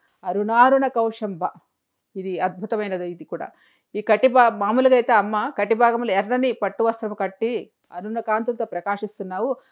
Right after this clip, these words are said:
రత్నాలు, ముత్యాలు, మువ్వలు పొదిగిన వడ్డాణం ధరించి చక్కగా అలంకరించుకుని ఉన్నావు,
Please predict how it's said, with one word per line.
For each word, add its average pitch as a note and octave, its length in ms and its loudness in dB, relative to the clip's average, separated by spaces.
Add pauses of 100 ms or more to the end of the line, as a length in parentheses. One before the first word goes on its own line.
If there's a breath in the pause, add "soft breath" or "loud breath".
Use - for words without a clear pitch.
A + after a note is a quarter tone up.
(180 soft breath)
రత్నాలు, B3+ 440 6
ముత్యాలు, A#3 520 0
మువ్వలు A3 280 0
పొదిగిన G#3+ 300 -4
వడ్డాణం G3 460 -2
ధరించి G#3 540 -4 (340 soft breath)
చక్కగా G#3+ 480 2 (640)
అలంకరించుకుని G#3 640 -2
ఉన్నావు, G#3 280 0